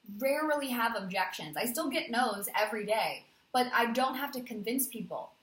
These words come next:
People come into my D Ms, the sales process is like, "Okay, here's the price of the program. Here's how it can help you achieve these goals and overcome these problems. Would you like it?" Because the content is a selling for me. When I used to do sales calls, I don't do them anymore, but when I did do them in twenty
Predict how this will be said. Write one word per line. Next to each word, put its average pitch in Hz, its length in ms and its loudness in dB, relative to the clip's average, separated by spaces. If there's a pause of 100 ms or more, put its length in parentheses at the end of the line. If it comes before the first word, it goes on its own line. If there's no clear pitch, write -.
(160)
People 294 200 0
come 294 120 0
into 254 120 -4
my 214 80 0
D 226 200 -4
Ms, 269 200 -2
the - 40 2
sales 247 220 0
process 220 420 -2
is 196 140 -8
like, 196 240 -2
"Okay, 190 240 -4
here's 208 200 -4
the 214 60 -10
price 196 220 -4
of 170 60 -14
the 165 60 -16
program. 240 500 0 (100)
Here's 208 220 -6
how 185 160 0
it - 120 -6
can 185 140 -10
help 180 220 -6
you 180 160 -6
achieve 175 320 -10
these 180 180 -8
goals 233 300 -2
and 190 100 -8
overcome 175 380 -8
these 156 120 -12
problems. 214 460 0
Would 170 100 -8
you 165 80 -8
like 175 280 -2
it?" - 80 -18 (1080)
Because 226 240 -2
the 208 80 -2
content 208 380 -2
is 180 80 -4
a 175 60 -4
selling 240 300 -2
for 170 120 -6
me. 151 180 -12 (260)
When 226 120 -4
I 240 160 2
used 311 160 0
to 233 40 -6
do 226 120 -4
sales 269 420 0
calls, - 400 -2 (880)
I 247 40 -2
don't 240 180 2
do 247 120 2
them 233 140 -2
anymore, 196 640 0 (320)
but 233 100 0
when 240 140 2
I 202 140 0
did 240 180 -4
do 277 140 -2
them 185 180 0
in 185 140 -6
twenty 180 580 -6